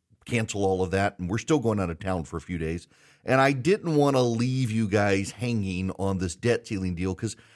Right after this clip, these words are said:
w-, why? Uh, l-, let me start with this. Back in two thousand five, George W. Bush, President of the United States, had an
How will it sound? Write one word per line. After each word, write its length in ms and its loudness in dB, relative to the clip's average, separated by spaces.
w-, 220 4
why? 760 4
Uh, 180 6
l-, 240 0
let 160 8
me 160 0
start 420 4
with 220 4
this. 580 0
Back 340 4
in 260 2
two 200 -2
thousand 520 4
five, 880 4
George 920 2
W. 480 6
Bush, 680 2
President 520 4
of 140 2
the 80 -2
United 560 2
States, 580 -2
had 260 4
an 180 0